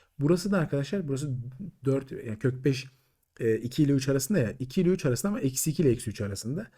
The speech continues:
Şimdi bu da eksi kök sekizdir. E, kök sekiz de arkadaşlar neyle ne arasında? E, eksi iki ile yine eksi üç arasında olacak buradaki ifadede. Ama tabii ki de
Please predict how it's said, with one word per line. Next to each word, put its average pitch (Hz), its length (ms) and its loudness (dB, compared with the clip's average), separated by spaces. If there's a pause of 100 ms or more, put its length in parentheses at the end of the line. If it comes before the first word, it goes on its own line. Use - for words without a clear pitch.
(240)
Şimdi 160 200 2
bu 196 80 4
da 233 180 0 (520)
eksi 131 320 0
kök 175 220 -4
sekizdir. 175 500 0
E, 143 100 -4
kök 131 220 -2
sekiz 185 340 -2
de 175 60 2
arkadaşlar 127 540 0
neyle 160 240 4
ne 123 60 0
arasında? 117 600 -4 (460)
E, 117 80 0
eksi 127 520 0
iki 165 200 0
ile 196 320 4
yine 185 160 4
eksi 160 300 0
üç - 120 -2
arasında 110 360 -2
olacak 104 380 -8
buradaki 110 280 -6
ifadede. 107 500 -4 (120)
Ama 160 200 2
tabii 135 200 0
ki 147 140 -8
de 226 220 0